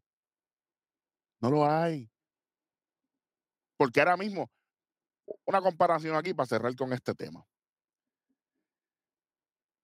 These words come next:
Emanuel Rivera ni siquiera es un tipo over, above average defensivamente, porque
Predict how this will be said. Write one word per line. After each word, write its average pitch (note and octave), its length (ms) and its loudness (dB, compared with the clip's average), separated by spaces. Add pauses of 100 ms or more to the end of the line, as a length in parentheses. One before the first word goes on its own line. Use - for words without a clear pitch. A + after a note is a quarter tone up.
(160)
Emanuel D3 340 2
Rivera G3 280 4
ni D#3 120 -4
siquiera C#3+ 340 2
es D#3+ 40 -2
un D#3+ 180 -8
tipo D3 420 -2 (640)
over, B2+ 440 2 (960)
above D#3 380 4
average A2 560 0 (140)
defensivamente, B2 880 0
porque G#2 520 -2